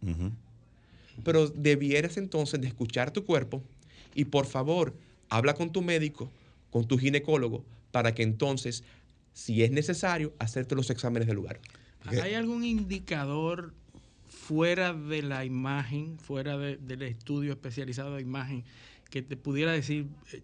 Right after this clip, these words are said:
Speaker 3: chequéate, chequéate el cáncer? Porque mucha gente no tiene dolencia, no ve nada, pero puede tener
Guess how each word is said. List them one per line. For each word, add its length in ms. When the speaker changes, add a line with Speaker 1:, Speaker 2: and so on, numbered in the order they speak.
Speaker 3:
chequéate, 920
chequéate 440
el 120
cáncer? 320
Porque 240
mucha 280
gente 460
no 300
tiene 240
dolencia, 600
no 340
ve 180
nada, 460
pero 260
puede 440
tener 480